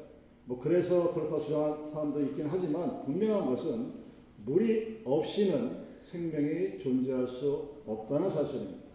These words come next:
유프라데스, 나일강, 티그라스 모두 그 강들을 통해서 인류 문명이 시작이 되고 번성이 되기 시작합니다.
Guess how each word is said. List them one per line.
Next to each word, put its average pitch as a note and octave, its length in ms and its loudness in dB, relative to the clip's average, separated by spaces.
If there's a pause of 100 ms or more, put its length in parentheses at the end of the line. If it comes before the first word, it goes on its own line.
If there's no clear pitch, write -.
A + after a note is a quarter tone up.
(1040)
유프라데스, F3 840 4
나일강, D#3 520 4
티그라스 F3 680 2 (340)
모두 C#3 400 2 (1000)
그 C#3+ 120 -2
강들을 D#3+ 420 4
통해서 C#3 680 0
인류 C#3 560 2
문명이 D3 680 0 (180)
시작이 D3 420 -2
되고 B2 540 0
번성이 B2 520 0
되기 A#2+ 200 -4
시작합니다. A#2+ 400 -6